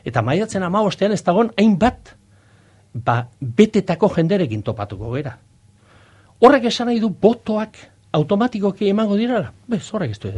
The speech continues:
horre-, horrek ez du ezer esan nahi. Eta gainez, ez dugu horrela eskatzen ere. Guk movimentua indartu egin nahi dugu. Movimentu hori indartzea nahi dugu. Movimentu horrek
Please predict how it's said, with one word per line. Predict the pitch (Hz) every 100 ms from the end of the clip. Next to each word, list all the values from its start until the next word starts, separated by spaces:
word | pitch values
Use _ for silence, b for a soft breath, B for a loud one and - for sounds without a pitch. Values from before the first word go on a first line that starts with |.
| -
horre-, | 113 101 101
horrek | 135 117
ez | 98
du | 101
ezer | - 120
esan | 107 127
nahi. | 104 - B B
Eta | 143
gainez, | 180 214 226 - B B
ez | 139 -
dugu | 285 190 120
horrela | 117 147 98
eskatzen | 95 - 165 - 110
ere. | 190 190 - _ _ _ _ b b b b
Guk | 147 127 269
movimentua | 135 143 160 240 233 233 -
indartu | 139 139 214 208 117
egin | 101 110
nahi | 104
dugu. | - - -
Movimentu | 131 131 160 190 165
hori | 208 - 123
indartzea | 123 160 - 107
nahi | 107 104
dugu. | 95 98 B B
Movimentu | 120 127 156 190 156
horrek | 190 214